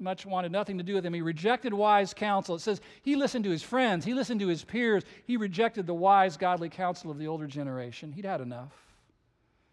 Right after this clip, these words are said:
David aimed to please God. Solomon, it seems, aimed to please others, especially his wives.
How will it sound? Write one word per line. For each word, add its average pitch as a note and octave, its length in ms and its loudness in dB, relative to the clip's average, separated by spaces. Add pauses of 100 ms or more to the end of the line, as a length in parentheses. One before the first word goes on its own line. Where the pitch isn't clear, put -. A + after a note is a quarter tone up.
(680)
David G3+ 300 0
aimed A#3 280 0
to G3+ 60 -10
please F3 380 -4
God. E3+ 360 6
Solomon, A3+ 480 2
it F3+ 120 -6
seems, G3+ 320 -2
aimed G3 240 -2
to F3+ 80 -6
please F#3 260 -4
others, G3 360 2
especially G3 500 -4
his D3+ 100 -6
wives. E3 760 2